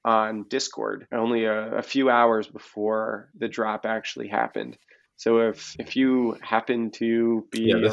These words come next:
Speaker 2: is what I
Speaker 1: regular in
Speaker 2: was
Speaker 1: their Discord channel, right, you would see about the drop and obviously sign up. But if you don't follow them on Discord and don't have alerts on for them on Discord, you wouldn't have known about it.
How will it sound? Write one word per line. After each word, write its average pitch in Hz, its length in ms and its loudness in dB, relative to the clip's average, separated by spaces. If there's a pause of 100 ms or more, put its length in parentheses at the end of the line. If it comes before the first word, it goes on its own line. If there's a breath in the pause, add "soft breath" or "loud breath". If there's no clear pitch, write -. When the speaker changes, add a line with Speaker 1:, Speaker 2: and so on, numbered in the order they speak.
Speaker 2:
is 117 100 4
what 123 120 6
I 120 40 6
Speaker 1:
regular 120 120 8
in 120 80 4
Speaker 2:
was - 0 -
Speaker 1:
their 117 160 2
Discord 117 500 0
channel, 113 340 -2
right, 117 300 2 (720)
you 120 220 0
would 113 280 2
see - 220 -2
about 113 240 2
the 113 80 -2
drop 113 320 0
and 110 100 -4
obviously 110 400 -6
sign 113 320 -4
up. - 220 -6 (640 soft breath)
But 110 240 2
if - 160 -8
you 127 80 0
don't 131 240 2
follow 110 320 2
them 107 240 -2
on 107 180 -8
Discord 113 480 -4
and 104 120 -6
don't 110 160 -2
have 117 120 -4
alerts 110 380 -6
on 113 120 -4
for 110 120 -8
them 110 180 -4
on 110 140 -2
Discord, 107 500 -4
you 113 140 -4
wouldn't 113 180 -4
have 104 120 -18
known 110 180 -12
about 98 260 -4
it. - 80 -10